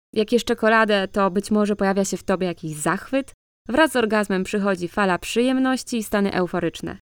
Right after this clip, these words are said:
Zapalenie papierosa przynosi ulgę, zjedzenie ciastka przynosi ulgę i tak dalej, i tak dalej. No i teraz tak, utrwalanie schematu wyrzutu tej adrenaliny, a następnie uczucia przyjemności i szczęścia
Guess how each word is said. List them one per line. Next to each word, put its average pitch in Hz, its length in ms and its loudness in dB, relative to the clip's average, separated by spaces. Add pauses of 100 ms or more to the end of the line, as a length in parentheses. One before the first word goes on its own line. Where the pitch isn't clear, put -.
(340)
Zapalenie 262 500 0
papierosa 226 600 0
przynosi 190 640 -4 (120)
ulgę, 202 580 0
zjedzenie 185 460 0
ciastka 190 440 -6 (240)
przynosi 202 440 0
ulgę 240 380 2
i - 120 -2
tak 208 180 0
dalej, 208 300 2
i 185 40 -2
tak 170 180 -4
dalej. 143 300 -8 (560)
No 220 100 4
i 285 60 6
teraz 226 260 2
tak, - 280 -8 (240)
utrwalanie 247 480 2
schematu 226 640 0
wyrzutu 202 460 0
tej 190 200 -2
adrenaliny, 202 800 0 (340)
a 208 120 4
następnie 262 580 0
uczucia 214 760 -2
przyjemności 262 680 -2
i 214 40 -4
szczęścia 190 600 -2